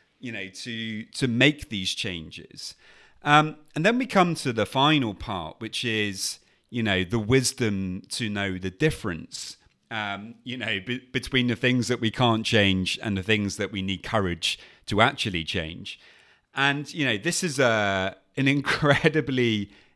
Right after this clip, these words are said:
important area when it comes to O C D. I know for myself in the past, um, you know, I would get so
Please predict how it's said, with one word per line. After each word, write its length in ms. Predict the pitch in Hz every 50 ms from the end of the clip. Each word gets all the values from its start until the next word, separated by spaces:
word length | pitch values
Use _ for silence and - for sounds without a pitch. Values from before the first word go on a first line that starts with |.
| _
important 800 | - 135 139 139 143 131 - - 139 127 123 117 - 123 113 110
area 560 | - 107 101 98 92 87 85 82 78 76 80 - -
when 180 | - 101 95
it 100 | 95 -
comes 300 | - - 104 95 92 -
to 180 | - 104 92 90
O 100 | 87 90
C 260 | 87 - - 90 85
D. 320 | 78 92 87 82 85 92 _ _ _ _ - - - _ _ _ _ _ - - - - - - - -
I 100 | - 135
know 160 | 127 135 131
for 120 | 120 - 127
myself 520 | 113 107 104 - - 131 123 117 110 -
in 80 | 107 95
the 80 | 92
past, 720 | - - - - 156 127 104 87 78 - - - - - - _ -
um, 460 | 110 101 98 95 95 92 90 90 95 - -
you 140 | - 101 98
know, 220 | 95 92 85 90 -
I 120 | 110 113
would 180 | 117 113 117 110
get 240 | - 143 135 135 -
so 600 | - - - - 139 131 131 139 143 143 156